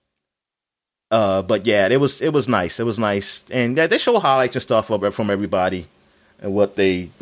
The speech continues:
did and everything. Um, yeah, it was a nice event. Just bad that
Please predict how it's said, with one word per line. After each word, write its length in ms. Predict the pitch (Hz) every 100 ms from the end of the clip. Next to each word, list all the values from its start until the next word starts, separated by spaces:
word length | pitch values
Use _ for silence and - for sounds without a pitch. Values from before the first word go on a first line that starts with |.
| 101
did 320 | 98 92 90
and 180 | 92 85
everything. 560 | 95 87 87 92 87 85 - - - _ _ _ _ _ _
Um, 540 | 113 104 101 95 95 90 _
yeah, 80 | -
it 40 |
was 100 | 359
a 20 | 262
nice 180 | 226
event. 340 | 170 147 113 - - _ _ -
Just 260 | 190 - 147
bad 280 | 165 160
that 280 | 143 139 -